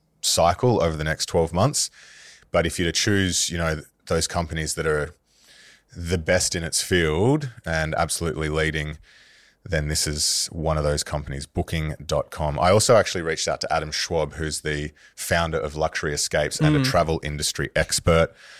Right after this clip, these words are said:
Speaker 1: And he said that, um, they have huge scale benefit. He loves them as a company and is actually, uh, hates competing against them just because of how powerful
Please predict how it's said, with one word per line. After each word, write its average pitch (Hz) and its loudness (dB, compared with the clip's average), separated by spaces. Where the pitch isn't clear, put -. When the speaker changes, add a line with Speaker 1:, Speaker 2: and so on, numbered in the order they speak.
Speaker 1:
And 82 0
he 85 2
said 73 -2
that, - 0
um, 73 0
they 80 2
have 76 -2
huge 98 2
scale 80 2
benefit. 73 -4
He 85 0
loves 82 2
them 82 0
as 78 -4
a 78 -4
company 78 -6
and 78 -4
is 78 -4
actually, 78 -2
uh, 78 2
hates - 0
competing 85 -4
against 78 -4
them 76 -8
just 78 -6
because 80 -10
of 76 -10
how 76 0
powerful 71 -2